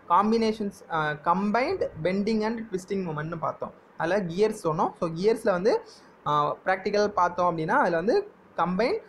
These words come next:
bending and torsion equation, ஆ, torsional, ஆ, moments occurs ஆகும். So, அத-, அதோட ஆன்சர் என்ன அப்படின்னா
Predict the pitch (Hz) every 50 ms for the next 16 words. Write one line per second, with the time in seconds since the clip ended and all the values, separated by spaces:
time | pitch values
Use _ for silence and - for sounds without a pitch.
0 | - - - - 156 151 175 190 202 214 226 220 214 208 196 185 165 170 170 -
1 | 185 170 160 143 - 147 143 - 185 190 - - 156 151 151 - 170 170 180 185
2 | - 202 190 190 196 220 269 311 - - - - - - - 160 156 151 151 147
3 | 151 - - 160 170 170 175 185 - 170 156 160 165 160 156 151 139 147 202 254
4 | 392 - - - 147 143 151 147 147 - - - 151 147 143 143 147 147 151 175
5 | 160 151 147 151 147 139 139 139 135 139 196